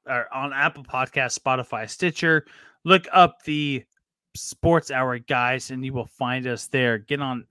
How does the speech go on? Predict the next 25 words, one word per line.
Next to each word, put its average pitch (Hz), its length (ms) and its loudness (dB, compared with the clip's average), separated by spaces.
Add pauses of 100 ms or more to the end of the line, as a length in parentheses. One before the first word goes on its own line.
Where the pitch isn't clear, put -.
Apple 107 300 -8
Podcasts, 104 760 -12
leave 117 160 -8
us 104 100 -14
a 107 100 -8
rating 104 360 -10
or 98 100 -14
review, 113 360 -14
tell 113 220 -12
us 104 120 -14
that 92 120 -14
we 90 100 -20
suck, 151 460 -2 (760)
because, 123 220 -4
Dylan, 113 460 -2
that 131 200 6
is 117 140 -4
the - 180 -14
only 110 260 -6
way 98 460 -6
that 101 140 -6
we 113 160 -10
can 104 200 -16
get 92 200 -10
better. 107 360 -12